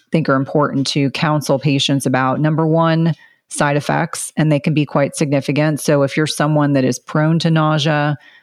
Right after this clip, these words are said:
that can be a dose-related issue. So for some people, you really have to go low and slow with the dosing mechanisms. And this is something that's injected subcutaneously. So you're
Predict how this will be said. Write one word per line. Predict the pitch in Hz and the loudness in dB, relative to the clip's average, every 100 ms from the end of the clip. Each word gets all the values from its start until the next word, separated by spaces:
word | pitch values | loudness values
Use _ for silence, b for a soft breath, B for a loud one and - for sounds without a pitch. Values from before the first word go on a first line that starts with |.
| B | B
that | 147 139 - | -2 -2 -2
can | 160 | 0
be | 147 143 139 | 2 2 2
a | 135 | 0
dose-related | 139 135 131 139 - 156 151 151 151 147 | 0 2 0 0 -2 0 0 2 0 0
issue. | 151 - 160 156 | -2 -2 0 0
So | 151 135 | 0 -2
for | 127 | -2
some | 139 - 143 | -2 -2 -2
people, | 151 143 139 139 139 | -2 0 2 2 2
you | 147 | -2
really | 139 143 139 | 2 2 2
have | 139 | 2
to | 151 | 0
go | 143 | 0
low | 127 135 135 | 0 0 0
and | 127 127 | 0 -2
slow | - 175 165 165 | -2 0 2 2
with | 160 147 | 0 -2
the | 135 | 0
dosing | 135 139 - 151 | 2 0 0 0
mechanisms. | 147 147 156 143 139 147 143 143 - B B B B | 0 0 0 0 2 0 0 -2 -6 B B B B
And | - | 2
this | 165 160 | 2 0
is | 160 | -2
something | 170 147 | 0 2
that's | 143 127 - | 2 -2 -4
injected | 156 143 143 139 147 | -2 2 0 0 -4
subcutaneously. | - 131 - 139 156 156 147 143 - 143 135 | -2 -4 -2 -4 0 2 2 0 -2 0 0
So | 135 135 131 | -2 -2 0
you're | 135 127 131 | 0 0 0